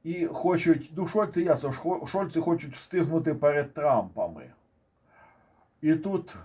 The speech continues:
дуже цікава конкуренція відбудеться між Шольцами і Трампами, хто більше здасть України. Чому саме України? Ну, це зрозуміло. Чому правильно сказав той натівський адмірал, ми би їм показали, якщо б у них не було ядерного оружия. Вони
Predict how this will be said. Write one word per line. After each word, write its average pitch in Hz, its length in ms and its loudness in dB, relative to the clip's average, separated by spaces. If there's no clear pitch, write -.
дуже 170 400 0
цікава 170 400 4
конкуренція 165 680 0
відбудеться 160 640 2
між 143 180 -2
Шольцами 151 840 0
і 151 80 -8
Трампами, 170 560 -2
хто 185 240 -4
більше 160 460 2
здасть 156 440 0
України. 160 880 -4
Чому 214 280 2
саме 208 380 4
України? 190 720 -2
Ну, 165 160 -2
це 190 360 -2
зрозуміло. 165 840 0
Чому 165 360 -2
правильно 147 440 2
сказав 127 480 0
той 139 120 -6
натівський 135 540 -2
адмірал, 165 380 0
ми 180 120 2
би 156 160 2
їм 143 160 0
показали, 147 580 4
якщо 135 300 -8
б 120 80 -8
у 139 60 -6
них 160 260 -6
не 143 160 -4
було 131 200 -6
ядерного 120 680 0
оружия. 120 420 -2
Вони 165 420 -6